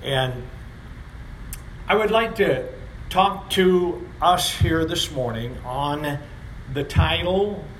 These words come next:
My Faith Will Stand. And I'd like to, uh, read from the book of Daniel, chapter number three,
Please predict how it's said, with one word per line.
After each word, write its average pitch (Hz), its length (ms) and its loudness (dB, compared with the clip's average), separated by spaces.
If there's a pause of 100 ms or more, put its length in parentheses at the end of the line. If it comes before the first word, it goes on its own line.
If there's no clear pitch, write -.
(140)
My 165 500 -2
Faith 139 920 -4 (260)
Will 147 360 -2 (100)
Stand. 107 840 -6 (1400)
And 123 760 0 (1200)
I'd 135 160 0
like 156 260 4
to, 143 380 2
uh, 120 300 2
read 180 460 2
from 175 260 2
the 185 100 0
book 160 400 0
of 131 340 0
Daniel, 135 600 0
chapter 135 400 -4
number 139 320 -4
three, 127 680 -4